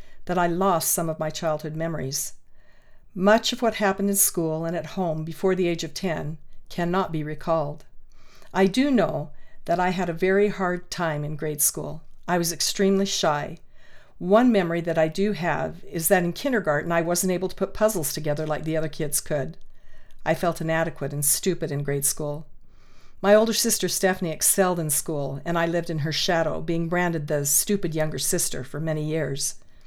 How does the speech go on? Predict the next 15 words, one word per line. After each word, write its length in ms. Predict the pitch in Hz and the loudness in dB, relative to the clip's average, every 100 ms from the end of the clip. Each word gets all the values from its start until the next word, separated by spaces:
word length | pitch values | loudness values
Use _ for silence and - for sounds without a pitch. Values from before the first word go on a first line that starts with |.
| - - - - - | -14 -14 -12 -14 2
As 160 | 302 - | 4 6
far 160 | 269 | 6
as 120 | 262 | 4
reading 280 | 240 214 170 | 2 2 0
books, 420 | 175 196 - - - | 0 0 -2 -4 0
I 80 | 175 | 0
don't 200 | 175 170 | 2 0
remember 380 | 175 175 165 160 | 0 0 -2 0
reading 300 | 175 170 156 | 0 0 0
a 20 | |
single 400 | - 196 202 196 | 2 4 4 4
book 300 | 180 147 156 | 2 0 -2
in 80 | 151 | -2
grade 240 | 156 151 | -2 0
school. 420 | - 151 147 - | -2 -2 -6 -8